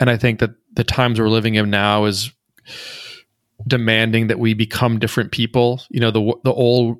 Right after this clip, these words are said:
the old, the way, the same way the old world wasn't working, the people that we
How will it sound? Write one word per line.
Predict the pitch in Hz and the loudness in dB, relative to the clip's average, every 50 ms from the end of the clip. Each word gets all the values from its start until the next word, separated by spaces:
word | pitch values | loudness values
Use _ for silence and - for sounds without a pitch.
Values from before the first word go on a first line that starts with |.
| - | -2
the | 131 127 | -2 -2
old, | - 123 123 123 - | 0 0 -2 -2 0
the | 139 127 | 0 2
way, | 127 127 | 2 2
the | 120 - | 2 0
same | - - 135 127 123 | -2 -2 0 0 2
way | 120 120 | 2 2
the | 113 120 | 0 0
old | - 120 113 117 117 | 2 2 2 2 2
world | 117 107 113 113 113 113 107 | 2 2 2 2 2 2 2
wasn't | 110 104 107 107 117 107 - | 2 2 0 0 0 -4 -2
working, | 107 107 113 - - 143 139 135 135 139 131 131 _ - - - - - - - - _ _ _ _ | -2 -2 -2 0 0 0 0 0 0 -2 -4 -6 _ -16 -20 -20 -20 -20 -20 -20 -20 _ _ _ _
the | - 123 | -6 -6
people | - - 143 127 131 123 | -2 0 0 2 2 2
that | 117 - - | 0 0 0
we | 139 123 113 110 107 104 104 - | 0 0 2 2 2 0 -2 -4